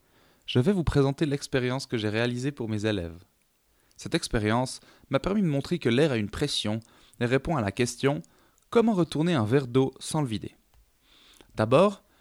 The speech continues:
j'ai préparé mon matériel. Un verre, une carte postale, un récipient, style un plein à gratin, et une carafe d'eau. Pour commencer, j'ai rempli mon verre avec de l'eau à ras-bord et au-dessus du récipient.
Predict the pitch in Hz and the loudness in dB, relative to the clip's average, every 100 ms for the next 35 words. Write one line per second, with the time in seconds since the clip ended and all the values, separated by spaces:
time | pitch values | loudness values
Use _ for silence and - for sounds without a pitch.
0 | _ - - - 190 185 175 156 - 101 | _ -6 -2 -2 0 0 0 0 -2 -4
1 | 87 87 - _ _ _ _ _ _ _ | -6 -12 -20 _ _ _ _ _ _ _
2 | 98 90 95 107 143 - - - 127 120 | -4 2 4 4 2 -2 -14 -8 -6 -6
3 | 104 - - - 101 104 120 120 _ _ | -8 -12 -8 -2 0 2 0 -2 _ _
4 | - 101 104 - 110 - 143 170 - 101 | -8 -4 -4 -6 -4 0 0 -2 -6 -4
5 | 98 90 - 104 98 92 95 - 127 139 | -4 -4 -2 0 2 0 -2 0 0 -2
6 | - - _ - 156 180 165 120 104 90 | -8 -20 _ -4 -2 0 2 2 0 -4
7 | - - - _ _ _ _ _ _ _ | -8 -18 -20 _ _ _ _ _ _ _
8 | _ _ - - 123 139 - 220 220 - | _ _ -8 -2 0 2 2 2 2 -4
9 | _ _ _ - 143 139 147 170 147 117 | _ _ _ -4 0 0 0 -2 -2 2
10 | 151 170 123 107 107 117 147 95 143 113 | 4 4 2 0 2 4 2 2 0 0
11 | 98 127 - - 110 110 113 165 - 156 | 0 -2 -6 -8 -4 -2 4 4 4 0
12 | 135 123 - 110 - | 0 0 -4 -10 -12